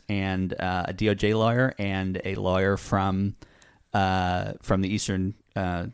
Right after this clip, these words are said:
E V D A, the, the Eastern District of Virginia.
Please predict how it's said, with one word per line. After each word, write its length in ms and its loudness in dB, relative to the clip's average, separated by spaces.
E 100 2
V 120 0
D 160 0
A, 140 0
the, 360 -6
the 220 -10
Eastern 240 -4
District 340 -4
of 80 -6
Virginia. 680 -2